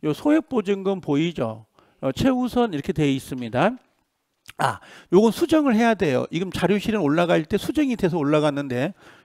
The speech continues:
요게 작년에 바뀌었잖아요. 이게 일억,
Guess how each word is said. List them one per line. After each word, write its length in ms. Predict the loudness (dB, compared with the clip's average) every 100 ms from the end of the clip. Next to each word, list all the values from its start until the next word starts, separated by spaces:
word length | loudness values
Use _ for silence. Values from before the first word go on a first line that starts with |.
| -2
요게 160 | 2
작년에 400 | 2 0 0 0
바뀌었잖아요. 840 | 0 0 0 0 0 0 -2 -2 -6 _ _ _ -4
이게 320 | 0 0 0 0
일억, 840 | 2 4 4 4 4 4 4 0